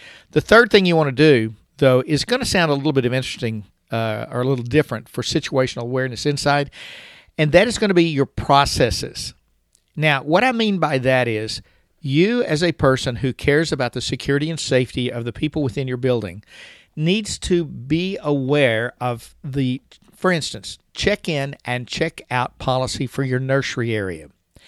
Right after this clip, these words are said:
Number one, is there one? Number two, does that policy or that process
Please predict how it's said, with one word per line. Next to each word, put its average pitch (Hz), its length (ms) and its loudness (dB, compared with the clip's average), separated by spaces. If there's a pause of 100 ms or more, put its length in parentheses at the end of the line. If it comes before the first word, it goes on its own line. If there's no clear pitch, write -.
(320)
Number 117 220 4
one, 147 340 4 (160)
is 196 260 2
there 117 140 2
one? 104 500 -6 (600)
Number 131 240 0
two, 131 420 2 (360)
does 127 240 -4
that 147 320 -2
policy 147 640 -4
or 120 80 -4
that 127 220 -2
process 160 720 -2